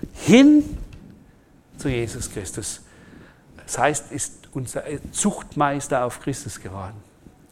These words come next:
Jetzt muss man wissen, was heißt eigentlich Zucht? Zucht heißt nicht Schläge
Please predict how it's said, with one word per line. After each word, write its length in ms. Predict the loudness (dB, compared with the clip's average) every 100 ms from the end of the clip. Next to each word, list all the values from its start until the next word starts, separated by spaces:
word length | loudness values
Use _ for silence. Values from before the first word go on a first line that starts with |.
| -20 -20 -18 -12
Jetzt 160 | -4
muss 140 | -2 0
man 220 | 0 -2 -10 -4
wissen, 340 | -2 -2 -2
was 220 | -2 0
heißt 260 | -2 -2 -2
eigentlich 460 | -2 -2 -2 -6 -12
Zucht? 480 | -10 -10 -12 -20 -20 -20 -18 -18 -20 -20 -20 -20 -20 -18 -4
Zucht 280 | -2 2 6
heißt 260 | 6 4
nicht 160 | -2 0
Schläge 500 | 6 6 6 4